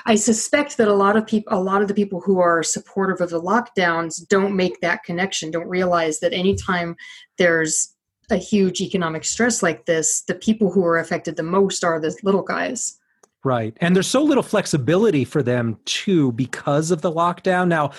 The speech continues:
Speaker 2: a lot of people would argue, "Oh, well, people really limited their spending and a lot of people voluntarily stayed home," and that sort of thing. And so that, that's what really impacted the small business.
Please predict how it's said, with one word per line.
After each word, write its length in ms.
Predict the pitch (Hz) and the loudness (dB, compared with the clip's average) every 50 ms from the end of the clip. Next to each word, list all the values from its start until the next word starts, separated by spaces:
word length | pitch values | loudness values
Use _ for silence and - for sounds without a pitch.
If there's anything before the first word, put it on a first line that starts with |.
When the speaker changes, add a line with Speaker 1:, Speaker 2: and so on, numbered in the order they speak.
| - - - - | -16 -20 -6 -2
Speaker 2:
a 60 | 165 | 0
lot 180 | 147 147 156 175 | 2 4 4 2
of 80 | 175 | 2
people 260 | 156 170 165 151 180 175 | 2 0 0 2 2 2
would 140 | 190 180 | 4 4
argue, 480 | 139 139 143 143 143 131 139 139 135 135 - - - - - | 2 2 2 2 2 2 2 2 2 0 -2 -6 -16 -8 -2
"Oh, 180 | - 196 190 165 147 | 0 2 4 4 2
well, 260 | 135 156 156 147 139 | 2 2 2 2 0
people 360 | 143 - 170 - 123 151 147 | 0 0 0 0 2 0 2
really 260 | 131 143 147 147 143 127 | 2 4 4 4 2 2
limited 400 | 120 131 135 127 139 135 135 123 | 2 2 2 2 2 0 2 2
their 100 | 131 123 | 0 0
spending 760 | - - - - 131 139 139 139 135 143 143 139 139 135 135 | 0 -2 -4 -2 -2 0 2 2 2 2 2 2 0 0 0
and 80 | 131 123 | 0 2
a 60 | 123 | 2
lot 140 | 120 123 123 | 2 0 0
of 40 | 123 | 0
people 200 | 147 131 123 117 | 0 0 0 0
voluntarily 840 | 104 123 123 120 120 113 110 - - 131 131 131 127 123 123 110 | 0 0 0 2 0 0 -2 -2 0 0 2 2 2 2 2 0
stayed 280 | - - 127 120 117 113 | -2 -2 0 0 0 0
home," 440 | 107 143 196 190 165 143 135 123 127 | 0 2 2 4 4 2 2 2 2
and 100 | 120 123 | 0 0
that 180 | 135 156 151 | 0 0 -2
sort 260 | - - 127 110 107 110 | -2 -2 -2 -2 -2 -4
of 80 | 107 | -4
thing. 260 | - 139 117 113 117 | -4 -4 -2 0 0
And 80 | 117 110 | -2 0
so 140 | - 139 123 | 0 0 0
that, 340 | 123 151 160 151 123 - - - - - - - - | 2 2 2 2 0 -2 -8 -14 -20 -20 -10 -4 0
that's 240 | 151 170 170 - | 0 0 0 0
what 120 | - 135 117 | 0 0 2
really 320 | 123 151 175 175 156 131 | 2 2 4 4 2 2
impacted 440 | 120 110 - 131 117 101 - 123 107 | 0 -2 -2 -4 -4 -4 -4 -6 -6
the 60 | 107 - | -6 -6
small 280 | - - 113 104 104 | -6 -4 -4 -4 -6
business. 480 | 101 107 104 98 110 113 113 - - | -6 -8 -8 -10 -10 -12 -12 -12 -12